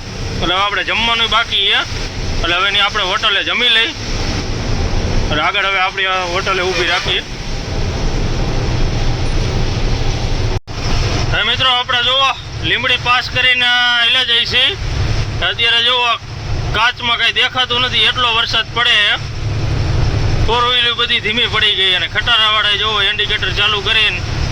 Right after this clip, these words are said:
ધીરે ધીરે હાકે છે. કેમ કે આગળ આ ગાડી હાલી જતી હોય ને ઈ દેખાતી જ નથી, એટલો વરસાદ પડે છે આપણે લીંબડી વટીને. જો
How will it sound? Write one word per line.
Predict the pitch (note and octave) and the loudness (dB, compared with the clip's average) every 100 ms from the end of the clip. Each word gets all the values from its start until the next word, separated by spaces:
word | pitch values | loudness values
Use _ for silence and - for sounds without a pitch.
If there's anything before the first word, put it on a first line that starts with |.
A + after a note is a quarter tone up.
| - - - - - | 0 0 0 0 0
ધીરે | F#3+ G#3 | 0 0
ધીરે | F#3 F#3 F#3 | 0 0 2
હાકે | F#3+ A3 | 0 0
છે. | G3 F3+ F#3 - - - - | 0 0 -2 -6 -6 -4 -2
કેમ | G3 G3+ | 0 0
કે | |
આગળ | G3 G#3+ A3+ | 0 2 2
આ | A3+ A#3+ A#3 A#3 A3 G#3+ - - | 2 2 2 2 0 -4 -6 -4
ગાડી | G3+ A3+ A#3 | 0 0 2
હાલી | A3+ B3 A#3+ | 2 2 0
જતી | B3 B3 | -2 -2
હોય | A#3+ | -2
ને | A#3 | -2
ઈ | G#3+ | -2
દેખાતી | A3+ A3 A3+ G#3+ | -2 -2 -2 -2
જ | - | -2
નથી, | F#3+ F3+ F#3 | -2 0 0
એટલો | A3+ A3 | 0 -2
વરસાદ | G3 F#3+ F#3+ G3 | -2 -2 -2 -2
પડે | F#3+ F#3 | -2 0
છે | D#3 | 2
આપણે | D3 C#3+ B2 - - - - - - C3+ | 0 -2 -4 -2 0 0 -2 -2 0 2
લીંબડી | D#3+ G3 F3 D#3+ | 2 0 0 0
વટીને. | F3+ F#3 C3+ C#3 - - - - - - - - - - - - - - - - - - - - - - - - - - - - - - - - - - - - - - - - - - - - - | 0 -2 -2 -4 -2 -2 -2 -4 -2 0 0 0 0 0 0 0 0 0 0 0 0 0 0 0 0 0 0 0 -2 0 0 0 0 2 0 -2 -2 -2 0 0 0 0 0 0 2 2 2 2 2
જો | D#3+ | 2